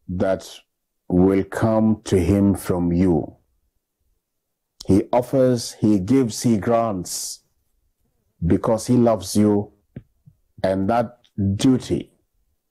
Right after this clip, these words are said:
that obedience that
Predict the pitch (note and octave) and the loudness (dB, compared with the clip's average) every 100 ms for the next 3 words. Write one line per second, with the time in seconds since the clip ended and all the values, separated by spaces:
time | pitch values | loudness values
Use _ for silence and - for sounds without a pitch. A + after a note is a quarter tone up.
0 | _ _ - F2 A2+ - - G2+ F2+ A#2+ | _ _ -2 0 0 0 -4 -2 2 2
1 | G#2 F2 D#2 - - - _ _ _ _ | 4 0 -2 -6 -10 -14 _ _ _ _
2 | _ _ _ _ _ _ E2+ B2 E2+ - | _ _ _ _ _ _ 0 2 0 -6
3 | - | -20